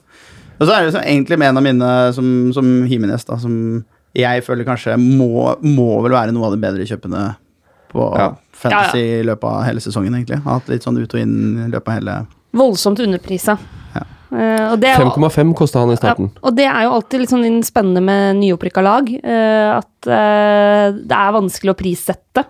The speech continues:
Speaker 3: de spillerne. Eh, det er vanskelig å vite hvem som klarer å ta steget fra Championship til Premier League, eh, men Jimenez er jo en av de som virkelig har klart det, og var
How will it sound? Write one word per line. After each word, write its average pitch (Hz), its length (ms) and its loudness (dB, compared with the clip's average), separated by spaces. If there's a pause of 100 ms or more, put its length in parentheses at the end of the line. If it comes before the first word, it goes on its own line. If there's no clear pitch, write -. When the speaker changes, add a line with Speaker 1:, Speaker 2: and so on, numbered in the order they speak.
(100)
Speaker 3:
de 208 100 -2
spillerne. 196 400 0 (220)
Eh, 254 140 -2
det 233 40 2
er 247 60 2
vanskelig 208 480 0
å 214 80 -4
vite 208 300 -4
hvem 180 200 2
som 190 160 -2
klarer 180 300 2
å 170 60 -4
ta 185 160 -2
steget 180 400 -2
fra 180 120 0
Championship 180 540 -4
til 180 240 -2 (420)
Premier 185 240 2
League, 370 380 2
eh, 233 300 2
men 233 600 0
Jimenez 247 400 2
er 294 60 0
jo 247 80 4
en 226 120 2
av 220 60 0
de 220 80 -2
som 220 180 -2
virkelig 202 420 -2
har 180 180 0
klart 180 300 -4
det, 302 80 2
og 320 260 0
var 262 200 2